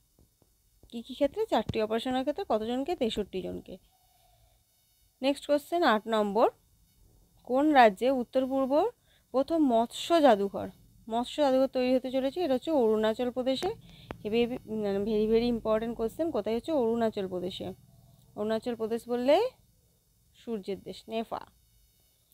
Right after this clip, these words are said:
কি বলেছে দেখো, অরুণা-, গুরুত্বপূর্ণ তথ্যতে অরুণাচল, আহ, প-, সরি, উত্তর পূর্ব অরুণাচল প্রদেশে শীঘ্রই প্রথম মৎস্য জাদুঘর নির্মিত হবে। তাওয়াং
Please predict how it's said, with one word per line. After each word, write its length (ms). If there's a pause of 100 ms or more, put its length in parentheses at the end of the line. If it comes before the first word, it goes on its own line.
(680)
কি 140
বলেছে 360
দেখো, 380
অরুণা-, 720
গুরুত্বপূর্ণ 440
তথ্যতে 400
অরুণাচল, 640 (120)
আহ, 540
প-, 220
সরি, 260
উত্তর 240
পূর্ব 200
অরুণাচল 500
প্রদেশে 400
শীঘ্রই 600
প্রথম 380
মৎস্য 420
জাদুঘর 400
নির্মিত 380
হবে। 340 (540)
তাওয়াং 580